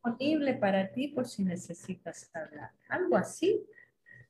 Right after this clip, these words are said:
La idea con estas preguntas y las respuestas que recibimos de ellos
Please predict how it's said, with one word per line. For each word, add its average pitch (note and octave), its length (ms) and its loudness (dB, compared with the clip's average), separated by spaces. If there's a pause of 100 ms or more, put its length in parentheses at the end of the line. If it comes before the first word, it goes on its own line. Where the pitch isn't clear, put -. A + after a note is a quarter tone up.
(120)
La A3+ 200 6
idea E4+ 600 4
con B3+ 180 2
estas D4+ 380 0
preguntas B3+ 880 2
y A#3+ 100 4
las G3+ 220 8
respuestas C4 640 2
que B3+ 80 4
recibimos A3+ 720 2
de G#3 360 4
ellos E4 440 0